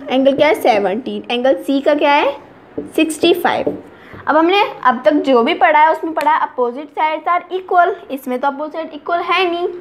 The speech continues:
तो इसका भी क्या आंसर आएगा, no। अगर ये सेवेंटी सेवेंटी होता तो शायद equal भी होता, तो इसमें आता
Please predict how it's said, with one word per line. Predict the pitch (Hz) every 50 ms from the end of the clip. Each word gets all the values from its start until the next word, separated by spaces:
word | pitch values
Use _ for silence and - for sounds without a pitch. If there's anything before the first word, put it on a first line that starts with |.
| - - - - - - - - - -
तो | -
इसका | - 285 254 - - 294 294
भी | 262 302
क्या | 320 339 302
आंसर | 302 311 - - 349
आएगा, | 311 294 302 311 311 349 392 508 523 - - - - - - - 277
no। | 277 285 254 220 - - - - - - - - - - - - - - - - - - -
अगर | 247 262 254 277 302 330
ये | 370 415
सेवेंटी | - 415 285 254 240 247 262 277 277 320 339
सेवेंटी | 330 - 311 302 302 311 311 302 320
होता | 320 311 311 - 330 330 359 453 415 - - - - - - - - - - - - -
तो | 277 285
शायद | - - - 285 285 311 311 311 -
equal | 254 - - - 285 277
भी | 269 247 277
होता, | 262 247 240 254 - 156 196 247 262 - - -
तो | - 240
इसमें | 254 254 285 262
आता | 247 247 254 - 294